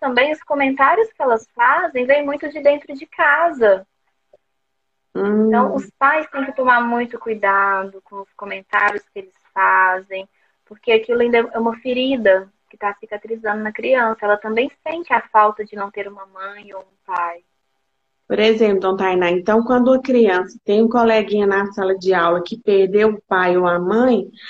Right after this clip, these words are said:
Speaker 2: os pais têm que orientar o, o coleguinha pra ser mais, é, amigo, ajudar, brincar mais, né? Abraçar aquele coleguinha que não pode abraçar agora, mas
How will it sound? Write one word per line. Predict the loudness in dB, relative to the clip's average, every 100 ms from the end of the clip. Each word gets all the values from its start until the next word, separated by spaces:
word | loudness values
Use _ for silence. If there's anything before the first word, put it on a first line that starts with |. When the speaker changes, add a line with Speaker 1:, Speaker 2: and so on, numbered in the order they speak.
| -20 _
Speaker 2:
os | 0 0 -2
pais | -2 0 2 2 0 -4 -14 _ _ _
têm | 2 4
que | 4
orientar | 4 4 4 4 2 0 2 0 -2
o, | -2 0 0 0 0 0 -4
o |
coleguinha | 0 2 2 0 0 2 0 -2
pra | 0 0 2 2 0 -2 -14 _ _ _ _ _ _ _
ser | -20 _ 0 2
mais, | 2 2 2 0 -4 -2
é, | 2 4 4
amigo, | 4 2 0 0 0 0 0 2 0 -4 _
ajudar, | 0 2 2 0 0 0 2 2 0 -2
brincar | -6 -6 -4 -2 0
mais, | 0 0 0 0 0 0 -2 -6 _ _ _
né? | 0 2 2 -2 -6
Abraçar | -4 0 0 -2 -6 -6 -2 -2
aquele | -2 -8 -4
coleguinha | -4 -2 -4 -6 -8
que |
não | -8
pode | -10 -8
abraçar | -8 -8 -10
agora, | -8 -4
mas | -4